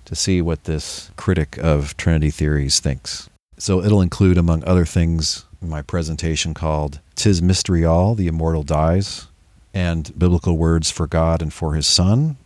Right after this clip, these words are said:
which I think really helps a person to navigate through both biblical and Trinitarian terminology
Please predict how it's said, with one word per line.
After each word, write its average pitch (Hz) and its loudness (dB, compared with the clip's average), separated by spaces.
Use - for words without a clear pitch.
which - -8
I 87 -2
think 90 -2
really 87 2
helps 80 2
a 85 0
person 85 0
to - -6
navigate 80 0
through 78 -2
both 76 -2
biblical 80 -2
and 71 -6
Trinitarian 80 2
terminology 78 2